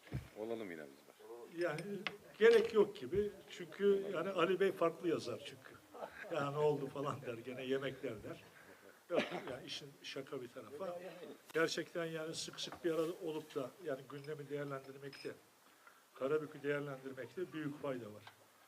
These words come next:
Speaker 2: Yani şu anda uzun zamandan bu tarafa Karabük gündemini bir araya gelip değerlendirmedik. Yani işin doğrusu da bu yani. Aslında sizlerle bir araya gelip yani böyle eskiden daha fazla basın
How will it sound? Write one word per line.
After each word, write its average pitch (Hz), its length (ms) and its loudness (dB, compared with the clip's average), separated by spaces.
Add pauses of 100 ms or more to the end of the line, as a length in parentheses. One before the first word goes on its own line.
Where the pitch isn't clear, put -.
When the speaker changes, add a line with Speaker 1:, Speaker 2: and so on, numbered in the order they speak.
(160)
Speaker 2:
Yani 143 200 -2
şu 165 160 -4
anda 151 420 -2 (680)
uzun 170 280 0
zamandan 147 640 -2
bu 165 80 -4
tarafa 156 540 -2 (180)
Karabük 156 460 -2
gündemini 143 540 -8 (600)
bir 180 160 8
araya 147 280 2
gelip 160 440 -2
değerlendirmedik. 156 840 2 (720)
Yani 131 160 -18 (100)
işin - 260 -14
doğrusu 127 360 -2
da 180 160 4
bu 120 60 -2
yani. 104 220 -10 (600)
Aslında 147 560 -4
sizlerle 143 580 -4 (100)
bir 165 80 0
araya 131 240 -2
gelip 127 280 -8 (760)
yani 131 200 -8
böyle 131 400 -8 (140)
eskiden 143 440 -6
daha 139 240 0
fazla 135 640 -4
basın 131 320 -4